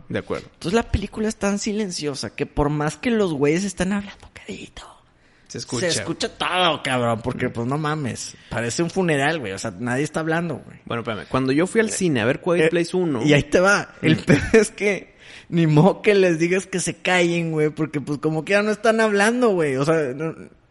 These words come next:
Speaker 1: Sí,
Speaker 2: Sí me entiendes,
Speaker 1: como
Speaker 2: güey.
Speaker 1: quiera, güey. Como quiera es el cine, cállate el hocico.
Speaker 2: Sí, o sea, es el cine, cállate pinche hocico, cabrón.
Speaker 1: A
Speaker 2: Pero,
Speaker 1: huevo.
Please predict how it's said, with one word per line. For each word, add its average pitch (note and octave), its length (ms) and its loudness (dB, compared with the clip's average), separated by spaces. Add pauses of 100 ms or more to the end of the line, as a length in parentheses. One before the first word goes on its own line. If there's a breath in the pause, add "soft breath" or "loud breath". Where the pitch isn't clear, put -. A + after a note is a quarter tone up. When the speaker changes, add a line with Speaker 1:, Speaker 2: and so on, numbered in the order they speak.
(580)
Speaker 1:
Sí, G3+ 400 -6
Speaker 2:
Sí - 220 -2
me G#3 100 4
entiendes, A#3 420 6
Speaker 1:
como E3 120 4
Speaker 2:
güey. C#3+ 140 6
Speaker 1:
quiera, F#3+ 200 0
güey. A#2+ 180 -2
Como C3+ 240 -2
quiera D#3+ 120 0
es D#3 100 -4
el G3 80 -2
cine, F#3 320 -2
cállate E3+ 300 0
el E3+ 80 0
hocico. - 520 -6
Speaker 2:
Sí, F3+ 200 4
o C#3 80 6
sea, D#3+ 100 2
es - 80 0
el C4+ 80 2
cine, C#4+ 400 0
cállate B3 340 -4
pinche C4 380 -2
hocico, G3+ 400 -6
cabrón. F2+ 400 -8
Speaker 1:
A - 40 -16
Speaker 2:
Pero, D#3 160 6
Speaker 1:
huevo. G2+ 140 -4